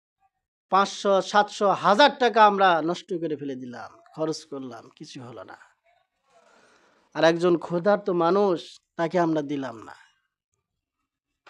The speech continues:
আবার আমাদের টাকাগুলো ক্ষুধার্ত ব্যক্তিকে দিলাম না, অথচ রাস্তার সাইড দিয়ে গিয়ে দেখতেছি একটা কবরস্থান, সেখানে টাকাটা দিয়ে আসলাম। টাকাটা প্রয়োজন কার ছিল?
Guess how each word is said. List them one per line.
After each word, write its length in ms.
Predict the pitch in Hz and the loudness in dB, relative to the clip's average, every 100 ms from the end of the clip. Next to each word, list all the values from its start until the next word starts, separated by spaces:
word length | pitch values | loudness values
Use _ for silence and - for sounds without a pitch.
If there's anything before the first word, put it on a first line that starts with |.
| - _ _ _ _ _ _ _ _ - _ | -20 _ _ _ _ _ _ _ _ -20 _
আবার 200 | - 185 185 - | 2 2 2 2
আমাদের 460 | 240 311 330 302 220 | 6 8 10 8 6
টাকাগুলো 840 | 254 240 254 220 233 233 180 - - _ _ _ _ _ _ _ _ _ | 4 4 4 4 6 6 4 -2 -14 _ _ _ _ _ _ _ _ _
ক্ষুধার্ত 460 | 226 240 277 - 247 | 0 6 6 6 4
ব্যক্তিকে 540 | 214 240 - 233 233 | 6 4 0 2 2
দিলাম 340 | 190 220 233 | 6 6 6
না, 240 | 220 208 202 | 6 6 6
অথচ 340 | 214 233 - | 6 0 2
রাস্তার 500 | 214 180 190 - 214 | 2 4 2 2 0
সাইড 420 | 175 - 226 196 | 0 -2 -2 0
দিয়ে 120 | 180 170 | -2 -2
গিয়ে 540 | 170 190 175 139 - _ _ _ - | 4 4 4 0 -6 _ _ _ -4
দেখতেছি 500 | 190 190 196 170 185 | -4 -2 -6 -4 -4
একটা 220 | 160 165 - | -6 -8 -2
কবরস্থান, 760 | 160 160 160 156 - 139 127 | -2 0 -2 -4 -8 -8 -8
সেখানে 400 | 127 156 147 139 | -12 -12 -10 -12
টাকাটা 420 | 127 123 120 117 104 | -12 -14 -16 -16 -18
দিয়ে 220 | 92 - | -16 -16
আসলাম। 380 | - - 90 - _ _ _ _ _ _ _ | -18 -20 -20 -20 _ _ _ _ _ _ _
টাকাটা 360 | 156 156 180 175 | -10 -6 -4 -4
প্রয়োজন 540 | - 190 208 220 233 | -2 2 4 6 4
কার 180 | 233 247 | 8 6
ছিল? 280 | 247 294 | 6 8